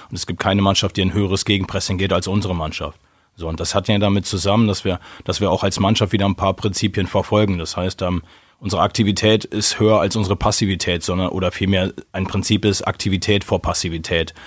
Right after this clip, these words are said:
Und das muss ja immer dazu führen, dass unsere Intensität auch deutlich höher ist. Und ja, das wissen alle, aber die Herausforderung besteht ja trotzdem. Also wenn man auf den Kader guckt und am Wochenende Friesenbichler und Giert auf der Bank hat, ähm,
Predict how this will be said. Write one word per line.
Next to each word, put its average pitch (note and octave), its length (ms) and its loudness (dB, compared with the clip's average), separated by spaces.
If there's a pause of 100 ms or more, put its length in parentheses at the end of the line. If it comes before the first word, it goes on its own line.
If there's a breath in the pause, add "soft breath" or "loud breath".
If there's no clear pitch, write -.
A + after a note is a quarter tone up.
(260 loud breath)
Und F#2 100 -6
das F#2 140 -2
muss G#2 160 2
ja G2 100 2
immer G2+ 140 2
dazu G2 280 0
führen, G#2+ 320 2
dass F#2+ 140 -2
unsere F#2+ 240 -6
Intensität G#2 680 0
auch F2+ 100 -4
deutlich F2 420 -6
höher E2+ 200 -4
ist. D#2+ 180 -6
Und E2 180 -8 (600 loud breath)
ja, G2+ 180 4 (200)
das G#2 200 -2
wissen B2+ 240 4
alle, F#2 240 2
aber F#2+ 340 -2
die G2+ 180 -2
Herausforderung G#2+ 580 4
besteht G2+ 300 0
ja G#2 60 0
trotzdem. G#2 480 0
Also E2+ 200 -6
wenn F#2 100 -2
man F#2+ 100 0
auf G#2+ 80 0
den G2 140 -2
Kader G2+ 320 2
guckt G#2+ 240 0
und G2 80 0
am F#2 120 0
Wochenende G2 400 0
Friesenbichler G2 540 -2
und F#2 140 0
Giert G#2+ 180 0
auf G#2 80 2
der G#2+ 120 4
Bank G#2 240 2
hat, F#2+ 180 0
ähm, F2+ 240 -2